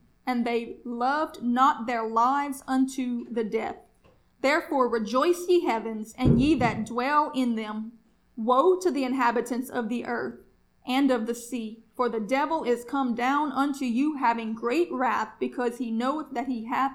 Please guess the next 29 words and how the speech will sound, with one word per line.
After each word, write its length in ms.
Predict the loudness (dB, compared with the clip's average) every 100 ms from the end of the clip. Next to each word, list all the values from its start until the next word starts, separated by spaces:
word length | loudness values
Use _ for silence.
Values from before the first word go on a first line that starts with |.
| -2
but 160 | -4
a 160 | -4 -8
short 680 | -12 -6 -4 -2 -4 -10 _ _ _ -8
time." 480 | -4 -4 -6 -10 -18 _ _ _ -20 -20 _ _ _ _ _
So 100 | -6
the 80 | -2
Bible 360 | 2 2 2 -2
says, 260 | -2 -4
"Woe 640 | -4 0 0 2 -2 -4 -16 -8
to 180 | -6 -6 -2
us, 540 | 0 0 -2 -10 -20 _ -10
because 320 | -8 -6 -8
the 80 | -8
devil 580 | -6 -4 -2 -4 -8 -8
has 260 | -6 -6 -8
come 440 | -10 -10 -8 -10 -8
and 160 | -8
he 60 | -6
doesn't 400 | -6 -8 -8 -8
have 140 | -6
a 60 | -4
lot 200 | -4 -6
of 100 | -8
time." 420 | -8 -6 -8 -10 _ _
And 200 | -8 -4
why 260 | 0 2 2
is 200 | -2 -6
he 140 | -4
mad? 460 | -2 -2 -2 -4